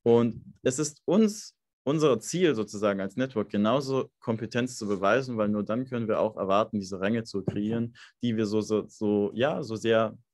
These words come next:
haben wollen. Und deswegen sag ich halt auch immer, füllt euch mit Value, wirklich. Mentorship Calls,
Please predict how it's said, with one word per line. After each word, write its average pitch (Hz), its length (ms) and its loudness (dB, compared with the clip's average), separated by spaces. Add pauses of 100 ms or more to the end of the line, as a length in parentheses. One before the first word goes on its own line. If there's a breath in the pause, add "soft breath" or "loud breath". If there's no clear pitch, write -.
(680)
haben 98 240 0
wollen. 73 300 -8 (1400 soft breath)
Und 123 380 4
deswegen 143 480 2
sag 123 200 0
ich 147 140 -10
halt 123 140 -2
auch 131 160 -2
immer, 120 400 -2 (240)
füllt 127 240 0
euch 107 160 -2
mit 92 180 -6
Value, 98 500 2 (180)
wirklich. 110 440 -6
Mentorship 117 500 -2
Calls, 104 540 2